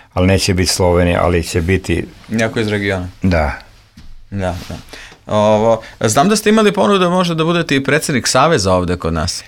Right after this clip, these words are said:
Speaker 1: Pa to su novinari forsirali, ovaj,
Speaker 2: Mhm.
Speaker 1: se skupili i oni su forsirali i, i hvala Gospodu Bogu što me pogledao kad sam ja to odbio njima, da sam rekao da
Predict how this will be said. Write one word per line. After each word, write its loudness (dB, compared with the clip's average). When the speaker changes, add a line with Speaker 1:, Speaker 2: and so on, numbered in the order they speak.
Speaker 1:
Pa -4
to 2
su 0
novinari 4
forsirali, 0
ovaj, 0
Speaker 2:
Mhm. -2
Speaker 1:
se -6
skupili 0
i 2
oni 2
su -6
forsirali 0
i, -2
i -6
hvala 2
Gospodu -2
Bogu 2
što -2
me 0
pogledao 2
kad -2
sam 0
ja 4
to 0
odbio 2
njima, 2
da -2
sam -4
rekao 0
da 0